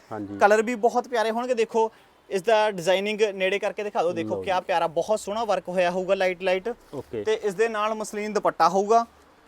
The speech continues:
Speaker 2: ਤੇ ਇਹਨਾਂ ਦੀਆਂ ਕੀਮਤਾਂ ਬਹੁਤ ਹੀ ਘੱਟ
Speaker 1: ਠੀਕ ਆ ਜੀ।
Speaker 2: ਹੋਣਗੀਆਂ। ਤੇ ਜਿਨ੍ਹਾਂ ਨੂੰ ਚਾਹੀਦੇ ਨੇ ਸਿੰਥੈਟਿਕ ਸੂਟ,
Speaker 1: ਹਾਂਜੀ।
Speaker 2: ਸਿੰਥੈਟਿਕ ਸੂਟ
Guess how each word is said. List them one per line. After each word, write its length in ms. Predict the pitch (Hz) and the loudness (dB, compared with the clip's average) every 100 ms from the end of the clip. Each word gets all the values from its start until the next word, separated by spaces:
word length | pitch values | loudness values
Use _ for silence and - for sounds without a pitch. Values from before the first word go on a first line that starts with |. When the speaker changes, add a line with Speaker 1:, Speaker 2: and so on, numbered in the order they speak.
| _ _ _ - | _ _ _ 6
Speaker 2:
ਤੇ 380 | 233 240 247 - - - _ _ _ _ _ _ _ _ _ | 8 8 6 4 -12 -20 _ _ _ _ _ _ _ _ _
ਇਹਨਾਂ 160 | 202 240 | -2 0
ਦੀਆਂ 260 | 269 285 247 - _ | 4 4 4 -2 _
ਕੀਮਤਾਂ 400 | - 233 214 247 | -2 -2 4 6
ਬਹੁਤ 380 | 226 196 196 233 | 6 6 6 4
ਹੀ 200 | 233 240 - | 4 -2 4
ਘੱਟ 160 | 269 - 220 - - | 4 4 -2 -2 -8
Speaker 1:
ਠੀਕ 200 | 120 107 | -6 -4
ਆ 60 | 104 | 2
ਜੀ। 60 | |
Speaker 2:
ਹੋਣਗੀਆਂ। 420 | 190 220 262 269 254 - _ | 4 4 4 0 -4 -14 _
ਤੇ 100 | 247 | -6
ਜਿਨ੍ਹਾਂ 340 | 240 202 214 285 | -4 -4 -4 -2
ਨੂੰ 160 | 311 | -2
ਚਾਹੀਦੇ 300 | 277 240 233 | 0 0 0
ਨੇ 120 | 247 247 | -4 -2
ਸਿੰਥੈਟਿਕ 560 | 247 208 202 190 214 | -2 0 0 0 -4
ਸੂਟ, 360 | - 240 240 240 - | -4 -4 0 -2 -2
Speaker 1:
ਹਾਂਜੀ। 220 | 220 208 | -10 -4
Speaker 2:
ਸਿੰਥੈਟਿਕ 560 | 202 233 220 220 226 240 | 2 2 2 0 0 -4
ਸੂਟ 220 | 254 | -4